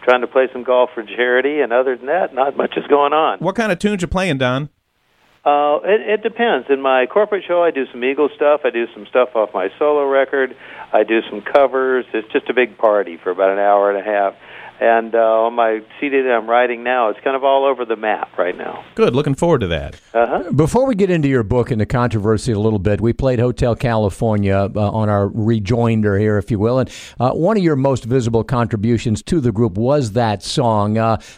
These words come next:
Speaker 3: the biggest hit the band ever had, and that is saying something, and you're the guy who wrote it.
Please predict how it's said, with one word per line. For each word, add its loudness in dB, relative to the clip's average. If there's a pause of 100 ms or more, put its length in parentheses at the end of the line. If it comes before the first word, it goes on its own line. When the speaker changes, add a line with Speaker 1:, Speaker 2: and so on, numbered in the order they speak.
Speaker 3:
the 2
biggest 2
hit 0
the 0
band 0
ever 0
had, 0
and 0
that -2
is 0
saying 0
something, 0
and 2
you're 2
the 0
guy 0
who 0
wrote 0
it. 0